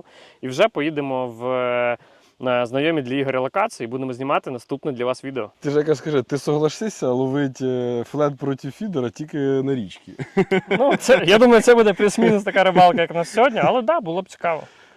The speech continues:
Speaker 1: Якщо
Speaker 2: Да.
Speaker 1: річка без течії, то для флета це, в принципі, нормальна тема.
Speaker 2: Коротше, ми знайдемо класну локацію, позвемо Жеку і обов'язково, е, буде реванш по-любому, буде. <laughs> Надо по-любому реванш.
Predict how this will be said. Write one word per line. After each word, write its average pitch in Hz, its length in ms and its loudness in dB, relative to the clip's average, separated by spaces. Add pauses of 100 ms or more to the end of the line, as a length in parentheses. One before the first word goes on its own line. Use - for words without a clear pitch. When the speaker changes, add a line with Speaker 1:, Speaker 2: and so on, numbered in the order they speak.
(140)
Speaker 1:
Якщо 135 220 0
Speaker 2:
Да. 202 80 6
Speaker 1:
річка 202 240 -2
без 160 160 -4
течії, 185 520 -4
то 127 180 -4
для 123 140 -8
флета 143 360 -4
це, 113 220 -12
в 107 60 -16
принципі, 120 360 -12
нормальна 110 300 -10
тема. 107 200 -16 (300)
Speaker 2:
Коротше, 120 320 -6
ми 117 140 -4
знайдемо 113 320 -8
класну 110 320 -10
локацію, 104 460 -12
позвемо 104 420 -12
Жеку 117 260 -10
і - 20 -12
обов'язково, 95 540 -14
е, 92 640 -18
буде 120 320 -4
реванш 131 380 2
по-любому, 120 560 -2
буде. 123 280 -2
<laughs> 151 320 0 (320)
Надо 120 300 0
по-любому 110 520 -6
реванш. 101 340 -10